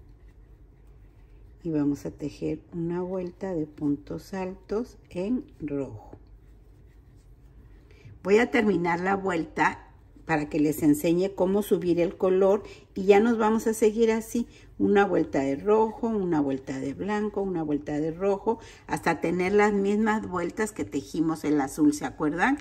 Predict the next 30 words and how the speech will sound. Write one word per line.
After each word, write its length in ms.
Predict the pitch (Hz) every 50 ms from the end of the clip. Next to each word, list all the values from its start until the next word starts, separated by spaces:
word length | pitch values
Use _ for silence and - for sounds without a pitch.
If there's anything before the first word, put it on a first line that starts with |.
| - - - - - -
Fueron 460 | - 170 151 156 160 165 170 151 143
diez 280 | 156 151 156 160 160 165
vueltas, 580 | 185 196 208 214 208 208 - 233 254 285 285 - - - - -
pues 160 | - - 151
vamos 260 | 151 139 135 139 143
a 120 | 156 151 -
tejer 340 | 147 135 - - 143 - -
diez 260 | 135 135 135 - -
vueltas 460 | - - - - - - - - -
de 80 | 135 -
estas. 720 | - - - - - - - - - - - - - - - _
Miren, 280 | - 185 156 156 143 139
ya 100 | 156 -
terminé 500 | - - 233 226 226 214 196 180 170 170
la 180 | 170 170 175 180
vuelta, 480 | - 190 180 160 - - - 175 180
vamos 420 | 185 170 135 139 143 151 151 - -
a 60 | 160
unir 680 | 147 147 143 147 160 185 190 185 185 202 226 247 254 - _ _ _ _ _ _ _ _ _ _ _ _ - - _ _ _ _ _ _ _
y 120 | - 147 143
a 40 | 135
la 220 | 139 135 123 127
hora 260 | 139 147 185 208 202
que 180 | - - 180 160
unamos 720 | 151 147 143 143 151 156 151 139 139 139 139 165 160 - 156
aquí, 680 | 143 110 - _ - 156 147 143 139 147 - - - _ _ _ _ _ _ _ _ _ _ _ _ _ _ _ _ _ _ _ _ _
tomamos 600 | - 165 147 139 135 135 131 127 135 156 - -
el 180 | 170 - - -
color 400 | - 156 135 131 131 135 131 131
blanco 840 | 139 151 160 180 185 185 180 175 175 175 - - - 139 180 233 277